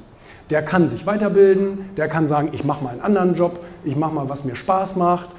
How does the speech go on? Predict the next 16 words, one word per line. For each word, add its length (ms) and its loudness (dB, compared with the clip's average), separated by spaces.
was 120 -6
ich 140 -6
wirklich 280 2
gut 220 -4
kann“ 580 0
und 220 4
so 80 4
weiter. 240 4
Und 160 -4
wir 60 6
können 180 4
jetzt 100 -2
tausend 640 2
Begriffe 380 -2
dafür 340 0
finden, 540 2